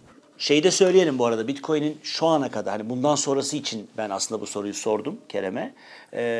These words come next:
yani bundan sonra Bitcoin, e, madenciliğinin, mesela Amerikan hükümeti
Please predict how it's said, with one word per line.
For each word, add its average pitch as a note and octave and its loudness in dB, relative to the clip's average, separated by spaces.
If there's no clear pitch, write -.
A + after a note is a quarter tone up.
yani A2 2
bundan C3+ 2
sonra D3 0
Bitcoin, C#3 -4
e, A#2 -6
madenciliğinin, B2+ -2
mesela C#3 -4
Amerikan D3 0
hükümeti G#2 -8